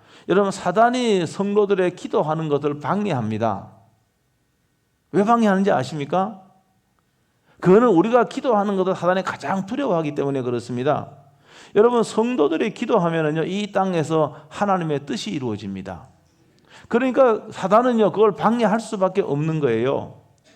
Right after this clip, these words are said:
그래서 사단은 여러 가지 방법으로 우리들이 기도하지 못하도록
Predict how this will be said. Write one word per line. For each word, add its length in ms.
그래서 380
사단은 320
여러 320
가지 360
방법으로 880
우리들이 600
기도하지 600
못하도록 880